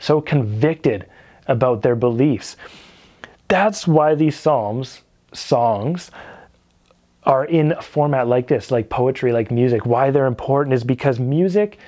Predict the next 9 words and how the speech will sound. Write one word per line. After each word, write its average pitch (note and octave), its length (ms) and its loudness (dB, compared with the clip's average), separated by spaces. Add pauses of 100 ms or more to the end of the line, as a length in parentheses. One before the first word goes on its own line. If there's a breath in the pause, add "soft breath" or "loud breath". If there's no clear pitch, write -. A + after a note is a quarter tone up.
(240 loud breath)
songs, D3 680 0 (160)
art D3 260 2
has C#3 320 0
a C3 100 2
quicker F#3+ 380 0
way D#3 240 4
to C#3+ 140 -8
our C#3 180 0
souls A2+ 600 0